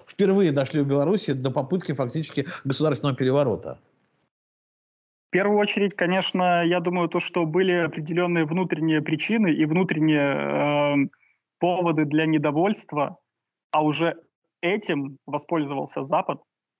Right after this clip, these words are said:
Speaker 2: и уже Запад эти протесты оседлал, и уже Запад стал с-, при помощи, э, блогеров,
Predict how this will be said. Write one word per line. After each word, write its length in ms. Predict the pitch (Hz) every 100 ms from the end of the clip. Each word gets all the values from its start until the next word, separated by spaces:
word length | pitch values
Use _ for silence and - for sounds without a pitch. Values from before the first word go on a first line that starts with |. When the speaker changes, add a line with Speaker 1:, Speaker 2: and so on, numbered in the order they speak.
| -
Speaker 2:
и 80 | 156
уже 240 | 156 151
Запад 360 | 147 175 151 143
эти 180 | 135 143
протесты 480 | 143 139 156 156
оседлал, 500 | 135 - 139 151 202
и 80 | 185
уже 200 | 147 143
Запад 300 | 135 180 170
стал 280 | - 151 143
с-, 100 | - _ _ -
при 260 | 151 151
помощи, 420 | 147 170 170 147 156
э, 600 | 151 147 147 143 143 143
блогеров, 680 | 139 156 190 170 165 156